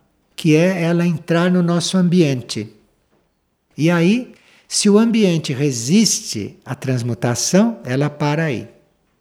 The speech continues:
não continua. Então, ela entra nos seus corpos. Quando ela faz um trabalho já nos seus corpos, a transmutação, como energia, como força, como corrente mesmo, poderosa,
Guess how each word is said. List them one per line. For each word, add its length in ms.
não 160
continua. 640
Então, 440
ela 340
entra 720
nos 160
seus 260
corpos. 920
Quando 220
ela 180
faz 340
um 140
trabalho 840
já 180
nos 200
seus 240
corpos, 680
a 120
transmutação, 1200
como 220
energia, 480
como 220
força, 580
como 840
corrente 640
mesmo, 480
poderosa, 880